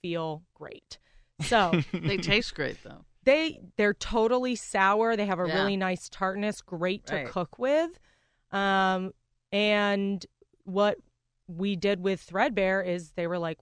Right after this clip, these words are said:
Speaker 1: "We want these crab apples. We would love to make a cider out of them." So we harvested apples, we harvested crab apples, and they put 'em all together. The magic happened over at Threadbare, and now we have four one two City Cider, which launched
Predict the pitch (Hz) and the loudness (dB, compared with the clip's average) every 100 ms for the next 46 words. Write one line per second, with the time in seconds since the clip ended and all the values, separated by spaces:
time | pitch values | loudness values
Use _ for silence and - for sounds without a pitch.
0 | - 151 165 156 160 165 _ - 165 - | -14 -8 -6 -6 -8 -10 _ -12 -12 -10
1 | 156 143 147 - - - 170 143 147 151 | -16 -16 -16 -16 -18 -10 -10 -10 -14 -16
2 | - - 95 - 165 - 170 147 95 87 | -16 -20 -20 -18 -16 -14 -12 -12 -12 -10
3 | - 175 - 95 190 _ _ _ - 208 | -10 -12 -10 -10 -10 _ _ _ -2 2
4 | 190 180 185 170 - 165 175 190 202 196 | 2 2 0 -2 -6 -2 0 2 2 0
5 | 175 175 175 160 - 160 - 170 170 190 | 0 -4 -4 -6 -8 -12 -6 -2 0 0
6 | 190 208 240 254 254 240 - _ _ - | 0 0 2 4 2 -2 -14 _ _ -6
7 | 190 190 185 180 180 175 - _ - 185 | 0 2 4 2 0 -4 -8 _ 0 0
8 | - 208 196 190 180 180 180 185 185 180 | 2 2 4 2 2 0 2 2 0 0
9 | 180 190 196 175 185 180 196 190 180 180 | 0 0 -2 -2 -2 -2 -2 -2 -2 -2
10 | 175 - - 180 175 220 226 214 185 175 | -6 -8 -4 -2 0 2 2 2 2 0
11 | 175 185 185 - 190 185 180 180 180 170 | 0 0 -2 -2 -2 -2 -2 -4 -6 -8
12 | 185 175 - 175 170 170 170 - 170 165 | -6 -6 -4 -4 -2 -2 -4 -6 -6 -4
13 | 165 160 - | -4 -8 -16